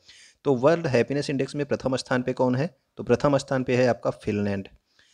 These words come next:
रिपोर्टर्स विदाउट बॉर्डर्स एक संस्था है जिसके द्वारा जारी की जाती है प्रेस फ्रीडम इंडेक्स। प्रेस फ्रीडम इंडेक्स दो हज़ार बाईस में जो है भारत की रैंक क्या है? तो भारत इसमें जो है एक सौ पचासवें स्थान पे है। और प्रेस फ्रीडम इंडेक्स में पहले नंबर पे कौन है? तो ये है आपका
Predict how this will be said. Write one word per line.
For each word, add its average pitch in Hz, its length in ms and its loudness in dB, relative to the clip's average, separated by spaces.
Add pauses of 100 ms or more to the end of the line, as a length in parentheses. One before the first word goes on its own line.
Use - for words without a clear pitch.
(220)
रिपोर्टर्स 135 540 2
विदाउट 131 420 2
बॉर्डर्स 117 500 2
एक 120 120 -6
संस्था - 440 -4
है 131 120 2
जिसके 127 260 -6
द्वारा 117 200 4
जारी 110 220 4
की 110 160 -6
जाती 113 260 2
है 120 80 4
प्रेस - 400 -4
फ्रीडम 117 300 2 (100)
इंडेक्स। 123 340 -2 (460)
प्रेस - 260 2
फ्रीडम 147 260 0
इंडेक्स 143 360 -2
दो 123 140 4
हज़ार 127 180 4
बाईस 117 380 0
में 123 100 -2
जो 110 120 -2
है 117 120 2
भारत 107 340 0
की 113 60 -10
रैंक 110 260 0
क्या 117 160 2
है? - 280 -2 (160)
तो 117 80 -4
भारत 117 300 2
इसमें 147 200 -4
जो 143 140 -2
है 143 120 2
एक - 180 -8
सौ 147 100 -6
पचासवें 123 520 0
स्थान 117 280 -4
पे 117 140 -2
है। 143 220 -2 (340)
और 123 180 6
प्रेस - 360 -4
फ्रीडम 139 260 0
इंडेक्स 135 300 -2
में 139 100 -2
पहले 123 280 -2
नंबर 127 220 2
पे 127 140 -4
कौन 123 220 0
है? 156 100 0
तो - 120 -10
ये 104 180 -2
है 107 80 4
आपका 139 320 0